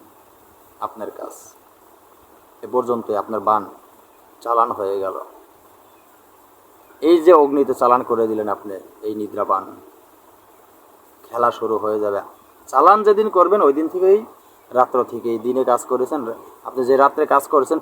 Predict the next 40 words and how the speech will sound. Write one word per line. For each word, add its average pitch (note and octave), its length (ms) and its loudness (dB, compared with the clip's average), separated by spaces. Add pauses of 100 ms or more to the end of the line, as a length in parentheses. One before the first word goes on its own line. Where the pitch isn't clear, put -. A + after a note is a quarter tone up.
পরের C3+ 220 6
রাত্র C3 260 2
থেকেই A#2 320 -6
আপনার A2 240 -8
কাজ, G#2 200 -2 (140)
খেলা A2+ 200 -2
শুরু G2+ 240 -6
হয়ে F#2+ 200 -8
যাবে। G2 220 -12 (1900)
এই F#3+ 160 8
যে D#3 120 2
কাজটি A#2+ 340 -2
আপনি A2+ 260 -8
করে G#2+ 180 -4
ফেলছেন, G2 300 -10 (1300)
অত্যন্ত D#3+ 400 0
পাওয়ারফুল B2+ 440 4
একটি A#2+ 180 -4
কাজ। A2 240 -6
তবে B2+ 160 -2
সকল C3 380 0
ক-, C3+ 260 -2
বন্ধুদের C#3+ 340 0
কাছে D3 200 -2
আমার B2+ 180 2
অনুরোধ, C3 300 0
কেউ B2 140 -2
অবহিত B2+ 320 0
কাজে B2 240 -2
ব্যবহার A2+ 320 -2
করবেন G#2+ 340 -4
না। G2+ 100 -6
অবহিত A#2+ 280 -2
কাজে A#2 240 -4
ব্যবহার A2+ 300 -4
করলে B2 200 -2
নিজে A2+ 220 -6
বিপদে A2 380 -6
পড়ে G#2+ 140 -6
যাবেন। A2 260 -12